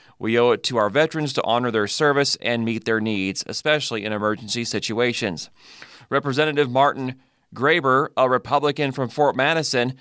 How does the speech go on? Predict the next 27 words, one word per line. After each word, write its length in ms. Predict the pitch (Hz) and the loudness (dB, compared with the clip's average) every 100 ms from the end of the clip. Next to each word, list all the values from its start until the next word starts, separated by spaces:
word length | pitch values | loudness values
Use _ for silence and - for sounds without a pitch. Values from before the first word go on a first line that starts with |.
| - _ | -18 _
said 220 | - 151 | 0 2
the 100 | 139 | 2
House 340 | 117 156 185 151 | 2 0 0 -2
Republican 520 | 131 147 151 156 123 | 0 2 2 0 2
bill 280 | 131 175 185 | 4 4 2
could 160 | 147 | 2
also 340 | 135 165 - 131 | 4 4 2 2
eventually 440 | 131 147 - 135 | 2 0 0 0
include 340 | 123 131 135 | 0 2 2
an 100 | 123 | 2
emergency 460 | 113 123 135 123 135 | 0 0 0 -2 -4
appropriation 680 | 117 127 117 120 123 - 123 | 0 -2 0 0 0 -2 -4
to 80 | |
the 80 | 117 | -6
trust 380 | 98 160 147 - | -4 0 0 0
fund, 320 | 143 120 123 - - - - | 0 0 0 -10 -20 -20 -4
or 220 | 127 135 | 2 2
a 40 | |
separate 360 | 120 143 139 120 | 2 0 2 2
allocation 680 | 131 131 131 139 143 135 | 4 4 2 0 0 -2
could 240 | 120 131 113 | -2 -2 -2
come 260 | 135 143 143 - | -2 0 -2 -4
via 220 | 131 147 | 0 2
the 100 | 135 | 2
state 320 | - 147 120 | 2 0 2
budgeting 400 | 127 131 151 127 | 0 2 0 -2
process. 720 | - 180 196 180 127 82 - | 2 4 4 4 0 0 -6